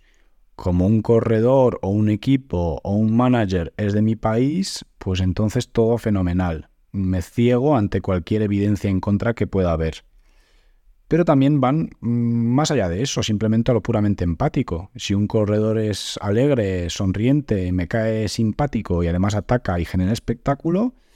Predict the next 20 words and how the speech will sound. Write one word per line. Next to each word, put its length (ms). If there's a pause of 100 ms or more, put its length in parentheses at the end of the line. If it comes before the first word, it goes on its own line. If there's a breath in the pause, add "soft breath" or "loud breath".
(360 soft breath)
pues 160
entonces 460
me 180
ciego 680
ante 360
todas 260
las 140
demás 200
evidencias 460
que 140
pueda 220
haber, 360 (420)
ante 380 (400)
todos 380
aquellos 280
números 440
que 140
me 120
puedan 540
incomodar, 840